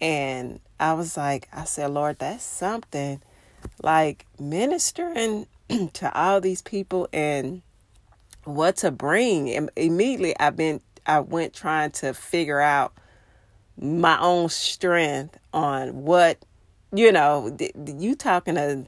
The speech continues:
thousands, a whole bunch of people, and everybody's situation is different. How do you know what to give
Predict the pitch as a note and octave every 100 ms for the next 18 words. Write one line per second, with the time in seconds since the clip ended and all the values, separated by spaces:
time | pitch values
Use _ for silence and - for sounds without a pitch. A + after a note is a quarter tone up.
0 | _ D#3 F3 F3+ F#3 F3+ F3+ E3+ D#3+ D3+
1 | D3 C#3+ F#3+ F3 E3+ D3+ D3 - C4 -
2 | D#3+ C#3+ D3+ D3+ D3 G3+ F3 D#3+ D#3+ -
3 | E3 - D3 D3+ - C3 C3 - - A#3+
4 | F#4 - C#3+ - _ _ _ _ _ -
5 | F3+ G3 G3+ G#3+ G3+ F#3+ E3+ E3 F#3 F3
6 | E3+ E3 - - E3+ D3 C3+ F#3 F3+ F3
7 | D3 D3+